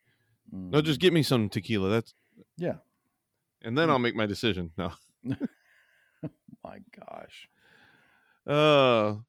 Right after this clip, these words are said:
Speaker 1: so, Mark, you know it always comes back to poop with this show, right?
Speaker 2: It usually does, yes.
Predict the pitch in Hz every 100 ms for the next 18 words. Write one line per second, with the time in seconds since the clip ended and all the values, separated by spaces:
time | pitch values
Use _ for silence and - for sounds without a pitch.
0 | _ - 170 175 - 156 165 147 147 151
1 | 147 147 131 147 120 131 120 - 123 101
2 | 98 95 - 101 92 95 104 - _ _
3 | _ _ _ _ _ _ - - - 120
4 | 123 143 143 123 87 67 67 87 62 64
5 | -